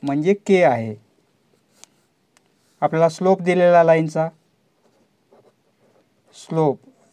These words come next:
स्लोप म्हणजे स्मॉल एम, ही व्हॅल्यू आहे वन upon टू, बरोबर आहे. आता we know, स्लोपचा फॉर्म्युला माहिती आहे आपल्याला, slope of line, slope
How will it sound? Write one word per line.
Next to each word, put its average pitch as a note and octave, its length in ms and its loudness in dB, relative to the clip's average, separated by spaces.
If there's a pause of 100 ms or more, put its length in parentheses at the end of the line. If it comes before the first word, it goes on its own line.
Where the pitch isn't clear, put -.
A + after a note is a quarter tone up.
(140)
स्लोप D#3+ 360 -6
म्हणजे E3+ 280 -6 (480)
स्मॉल C#3+ 420 -2
एम, A#2+ 260 -8 (880)
ही D#3+ 80 -4
व्हॅल्यू D3 280 2
आहे D3+ 320 2
वन D3+ 280 -2
upon A#2+ 440 -6
टू, A2+ 120 -16
बरोबर E3+ 360 -4
आहे. E3+ 100 -4 (840)
आता C3+ 140 -2
we D#3 240 0
know, F3 240 -4 (220)
स्लोपचा E3+ 600 0
फॉर्म्युला F3 420 0
माहिती E3+ 240 2
आहे E3+ 40 2
आपल्याला, D#3+ 320 0 (500)
slope D#3+ 420 -6
of D3 240 0
line, C#3+ 340 -4 (920)
slope C#3 680 -6